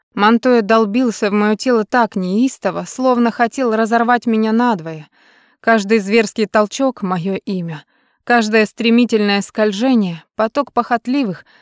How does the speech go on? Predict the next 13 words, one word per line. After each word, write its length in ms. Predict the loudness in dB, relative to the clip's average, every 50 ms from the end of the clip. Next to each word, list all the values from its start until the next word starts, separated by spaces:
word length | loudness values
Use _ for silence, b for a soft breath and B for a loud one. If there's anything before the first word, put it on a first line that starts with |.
| b b -18
сводящих 680 | -10 -2 0 0 2 2 2 0 0 -2 -6 -8 -8
с 120 | -6 -4 -2
ума 220 | -2 0 -2 -2
слов. 440 | -4 -6 -8 -10 -10 -10 -12 -18 -20 _ _ _ _ _ _ _ _ _ _ -6
Господи, 540 | 0 0 0 0 0 -2 -8 -8 -8 -8
как 240 | -6 -4 -4 -4 -2
же 140 | 0 2 2
может 340 | 4 4 4 2 0 -2 -2
быть 260 | -2 -2 -4 -2 _
так, 240 | -4 -4 -4 -4 -6
чтобы 280 | -6 -4 -4 -2 -2
грязные 480 | -2 0 0 0 0 0 0 -2 -2 -4
словечки, 760 | -4 -2 -2 -2 0 0 -2 -4 -4 -6 -10 -10 -12 -12